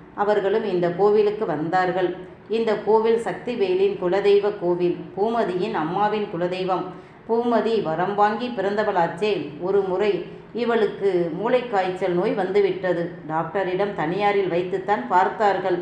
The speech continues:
அவள் தாய்மாமன் முத்துவேல் தன் மனைவியின் காதில் கிடந்த தோட்டை கூட விற்றுவிட்டு வைத்தியம் செய்ய பணம் கொடுத்தார். அவரை பொறுத்தவரை தங்கச்சி மகள் அவருக்கு தேவதை, அவருடைய குலசாமி என்பார்.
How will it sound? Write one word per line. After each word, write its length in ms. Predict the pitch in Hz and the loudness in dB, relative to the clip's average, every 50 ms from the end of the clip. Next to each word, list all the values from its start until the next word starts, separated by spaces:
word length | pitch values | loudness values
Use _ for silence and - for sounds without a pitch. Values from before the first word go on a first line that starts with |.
| - - - - - - | -4 -12 -16 -18 -12 -4
அவள் 260 | - 170 175 180 180 | -2 0 0 0 0
தாய்மாமன் 720 | 175 170 160 160 180 202 214 208 196 190 185 185 180 175 170 | 0 0 0 0 0 0 0 0 0 0 0 0 0 0 -2
முத்துவேல் 600 | 165 175 170 - 202 196 175 196 208 202 175 170 | -2 -4 -2 0 0 2 4 4 4 4 2 0
தன் 180 | - 190 180 180 | -2 -2 0 0
மனைவியின் 540 | 175 175 180 214 220 220 220 214 196 180 165 | 0 0 0 0 -2 -2 0 0 0 0 0
காதில் 420 | 165 156 160 190 196 226 226 214 | -2 0 2 2 2 2 2 2
கிடந்த 340 | - 190 170 180 180 180 175 | 0 0 0 0 0 0 -2
தோட்டை 480 | 175 170 180 196 208 208 - 208 175 175 | -2 0 0 0 0 2 0 -2 0 0
கூட 160 | 190 208 233 | 0 0 0
விற்றுவிட்டு 520 | 202 180 175 - - 208 180 180 175 - 233 | 0 -2 -4 -2 -2 0 0 0 0 0 0
வைத்தியம் 480 | 208 190 190 185 196 208 208 196 185 | 0 0 -2 -2 0 0 0 0 0
செய்ய 280 | - 180 175 190 220 220 | -2 -2 0 0 0 0
பணம் 260 | - 180 190 196 202 | 0 0 0 0 0
கொடுத்தார். 500 | 185 185 185 180 - - 185 175 170 - - - - - - - - - | -2 -2 -2 -2 -2 2 2 2 2 2 -4 -10 -14 -16 -18 -20 -16 -6
அவரை 320 | - - 208 240 262 269 269 | 0 0 2 4 4 4 4
பொறுத்தவரை 640 | - 202 196 202 202 208 208 196 185 190 208 202 190 | 2 0 0 0 0 0 0 0 2 4 2 2 2
தங்கச்சி 500 | 185 175 196 214 240 233 233 226 208 185 | 2 -2 -2 -2 -2 -2 -2 -2 -2 0
மகள் 380 | 175 170 170 190 202 196 - | 0 2 4 4 4 4 4
அவருக்கு 440 | - 190 185 202 202 180 180 - 170 | 2 2 2 4 2 0 0 -2 -2
தேவதை, 560 | 156 180 190 214 226 233 220 185 180 170 - - - - - - - - | 0 4 4 4 4 4 2 0 0 -2 -2 -4 -8 -14 -16 -16 -6 -2
அவருடைய 640 | 160 180 196 220 220 214 196 180 180 196 233 233 | 0 2 4 4 4 4 2 2 2 0 0 0
குலசாமி 580 | 233 180 180 196 208 208 226 208 208 214 226 220 | 0 0 0 0 0 2 2 0 0 0 -2 -2
என்பார். 680 | 190 165 160 170 165 160 165 160 160 - - - - | -2 -2 -2 -2 0 0 0 0 0 -4 -12 -16 -18